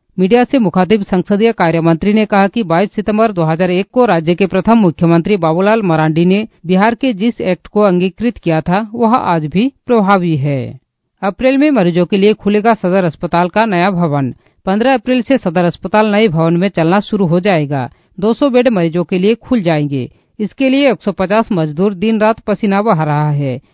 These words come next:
यहाँ पर केंद्र सरकार द्वारा पाँच सौ बेड का अस्पताल बनवाया गया है। दो सौ बेड अस्पताल बन जाने से रिम्स का लोड जरूर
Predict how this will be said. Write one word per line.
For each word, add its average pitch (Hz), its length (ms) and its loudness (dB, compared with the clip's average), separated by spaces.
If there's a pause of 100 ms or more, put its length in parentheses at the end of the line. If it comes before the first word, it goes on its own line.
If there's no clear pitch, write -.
(100)
यहाँ 202 160 2
पर 269 180 -2
केंद्र 175 300 0
सरकार 208 340 0
द्वारा 190 260 2
पाँच 202 280 -2
सौ 254 180 0
बेड 165 220 0
का 180 140 0
अस्पताल 185 420 -2
बनवाया 170 440 0
गया 175 260 -2
है। 139 280 -4 (280)
दो 208 120 0
सौ 269 160 -2
बेड 254 180 2
अस्पताल 208 440 -2
बन 208 200 -2
जाने 165 260 0
से 185 160 -2
रिम्स 208 280 -2
का 220 160 0
लोड 185 320 0
जरूर 180 360 0